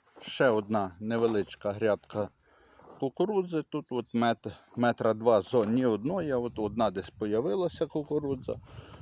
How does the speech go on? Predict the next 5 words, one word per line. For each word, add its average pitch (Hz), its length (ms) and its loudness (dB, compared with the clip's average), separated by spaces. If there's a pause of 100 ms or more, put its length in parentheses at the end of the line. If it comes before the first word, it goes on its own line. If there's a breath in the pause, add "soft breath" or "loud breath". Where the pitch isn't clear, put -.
(240 loud breath)
Після 120 380 4
дощів, 120 560 0
бачите, 113 480 2
воно 110 300 0
все 104 300 2